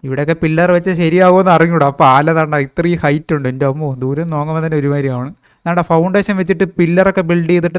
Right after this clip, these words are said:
തടിയിലെ പില്ലർ വെച്ച് ബിൽഡ് ചെയ്തിട്ട് കൊണ്ടുവരാൻ പറ്റുമോ എന്നാണ് ഞാൻ നോക്കുന്നത്. എന്തായാലും പറ്റുമെന്ന് അറിഞ്ഞൂടാ. തടിയിലെ പില്ലറും പിന്നെ മുകളിൽ, ഏഹ്, സീലിംഗ് എന്ന് പറയുന്നത് നമ്മുടെ സ്റ്റോണിൻ്റെ സീലിംഗുമാണ്. അപ്പോൾ ഇവിടം വരെ ബിൽഡ് ചെയ്ത് കൊണ്ട് വരാൻ പറ്റുമോ എന്നൊരു ഭാഗ്യം നമ്മൾ ഇന്ന്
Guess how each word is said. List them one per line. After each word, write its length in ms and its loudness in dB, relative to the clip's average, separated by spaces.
തടിയിലെ 380 2
പില്ലർ 360 0
വെച്ച് 220 -2
ബിൽഡ് 280 -2
ചെയ്തിട്ട് 400 -2
കൊണ്ടുവരാൻ 420 2
പറ്റുമോ 380 0
എന്നാണ് 180 -2
ഞാൻ 180 -4
നോക്കുന്നത്. 680 -4
എന്തായാലും 340 -4
പറ്റുമെന്ന് 360 -2
അറിഞ്ഞൂടാ. 440 -2
തടിയിലെ 400 2
പില്ലറും 500 -2
പിന്നെ 200 -8
മുകളിൽ, 480 -4
ഏഹ്, 1040 -8
സീലിംഗ് 480 -2
എന്ന് 120 -4
പറയുന്നത് 400 0
നമ്മുടെ 280 -4
സ്റ്റോണിൻ്റെ 500 -2
സീലിംഗുമാണ്. 540 -4
അപ്പോൾ 760 -18
ഇവിടം 280 -4
വരെ 140 0
ബിൽഡ് 280 -2
ചെയ്ത് 140 0
കൊണ്ട് 280 0
വരാൻ 380 2
പറ്റുമോ 420 -4
എന്നൊരു 280 -6
ഭാഗ്യം 500 0
നമ്മൾ 260 -4
ഇന്ന് 160 -4